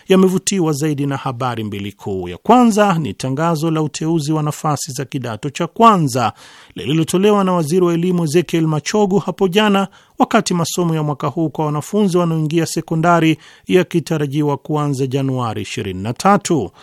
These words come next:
"Skuli bora watakazojiunga wanafunzi walioongoza katika mtihani wa K C P E", ndivyo kinavyosomeka kichwa kikuu cha habari katika ukurasa wa mbele wa Standard,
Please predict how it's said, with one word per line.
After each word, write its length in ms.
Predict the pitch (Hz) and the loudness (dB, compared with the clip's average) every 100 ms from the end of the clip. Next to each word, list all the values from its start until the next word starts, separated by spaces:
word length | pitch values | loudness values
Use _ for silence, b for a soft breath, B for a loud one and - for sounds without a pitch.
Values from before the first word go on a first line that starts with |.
| B B | B B
"Skuli 560 | - - - 143 170 170 | -8 -6 0 4 4 4
bora 580 | 151 214 220 214 214 208 | 4 6 6 4 4 4
watakazojiunga 1120 | 196 190 185 - 196 175 185 170 202 202 190 | 2 0 -2 -2 0 2 0 2 2 4 4
wanafunzi 640 | 185 180 - 190 190 165 | 4 2 0 2 2 4
walioongoza 840 | 185 185 185 180 175 175 180 165 | 2 2 2 2 2 4 4 2
katika 320 | 170 165 160 165 | -2 -2 -2 -2
mtihani 680 | 147 160 170 165 165 160 - b b | -2 -4 -2 0 0 0 -2 b b
wa 140 | 190 | 0
K 280 | - - 160 | 2 0 0
C 260 | 151 - 127 | 0 -2 -4
P 240 | - 190 - | -4 -4 0
E", 380 | 262 185 98 - b b | 2 2 0 -6 b b
ndivyo 240 | - 95 113 | -12 -8 -6
kinavyosomeka 760 | 156 156 156 - 170 185 - | -2 -2 -2 -2 -2 -2 -4
kichwa 420 | 170 185 - 170 156 | -6 -6 -4 -4 -2
kikuu 340 | 160 - 156 | -6 -6 -6
cha 140 | - | -6
habari 540 | - 151 170 175 170 156 b b | -6 -2 0 2 4 2 b b
katika 240 | 190 170 | -2 0
ukurasa 460 | 170 170 160 147 156 | 0 0 -2 -2 -2
wa 120 | 147 | -2
mbele 380 | 147 147 147 143 | -2 -2 0 0
wa 140 | 139 | -2
Standard, 600 | - - 208 190 170 143 | -4 0 2 4 2 0